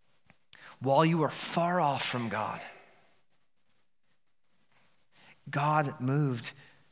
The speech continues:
toward you. He sent his son into the world to seek and save the lost.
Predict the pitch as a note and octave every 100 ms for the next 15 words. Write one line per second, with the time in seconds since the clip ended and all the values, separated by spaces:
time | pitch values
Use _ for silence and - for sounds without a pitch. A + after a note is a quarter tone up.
0 | _ - - B2+ A2 A2+ G2+ B2 - E3+
1 | D#3+ D3 - B2+ B2+ - C#3+ C3+ C#3+ B2+
2 | G#2+ G#2 G#2 - - - - C3 - -
3 | F3 E3 - C#3+ C3 - E3+ D#3+ C3 A2+
4 | - - - C3+ B2 C3 A#2+ G2 - -